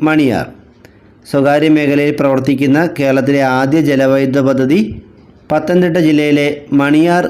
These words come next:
ജലവൈദ്യുത പദ്ധതിയാണ്. കേരളത്തിലെ സ്വകാര്യ മേഖലയിലെ ഏറ്റവും വലിയ ജലവൈദ്യുത പദ്ധതി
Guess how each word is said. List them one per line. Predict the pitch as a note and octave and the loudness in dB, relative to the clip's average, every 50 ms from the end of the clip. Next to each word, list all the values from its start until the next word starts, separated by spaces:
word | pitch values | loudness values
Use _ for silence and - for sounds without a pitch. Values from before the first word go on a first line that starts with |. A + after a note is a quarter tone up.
| - - - C#3+ | -6 -10 -8 -4
ജലവൈദ്യുത | C3+ C#3+ C#3 C#3+ C#3+ C#3+ C#3+ C#3 C3 B2 C#3 C3 | -2 0 2 2 2 2 2 0 0 0 0 0
പദ്ധതിയാണ്. | C3+ A#2 B2+ C3 C3 B2 A2 F2+ D2+ C#2 C2 - - - - - - - - - - - - - - - - - - - | 0 0 2 2 2 2 0 0 -2 -6 -8 -12 -16 -20 -20 -20 -20 -20 -20 -20 -20 -20 -20 -20 -20 -20 -20 -14 -8 -4
കേരളത്തിലെ | D#3 D#3 D#3+ E3 E3 E3 D#3+ D#3 D#3+ D#3+ D#3+ D#3+ - - | -2 0 2 2 2 2 0 0 0 0 -2 -6 -8 -8
സ്വകാര്യ | - - D3+ C#3+ C#3 D3+ D#3 E3 F3 F#3+ | -4 -2 -2 0 2 2 2 2 2 2
മേഖലയിലെ | F3+ E3+ D#3 D3 C#3+ D3 C#3+ D3 D3 D3 D3 C#3+ C#3 C3+ | 2 0 0 0 0 0 0 0 0 0 0 0 0 -2
ഏറ്റവും | B2+ C3 - E3 D#3+ E3 E3 | -4 -4 -4 -2 0 2 2
വലിയ | D#3 C#3 C3 C3 C#3 D#3+ F3 | 2 2 2 2 2 2 2
ജലവൈദ്യുത | E3 D#3+ D#3+ D3+ D3+ D3+ D3+ D3+ D3 C#3 D3 C#3 | 2 2 2 2 2 2 2 0 0 0 0 0
പദ്ധതി | C#3+ C#3+ C3+ C3+ B2+ C#3+ | 0 0 0 0 0 0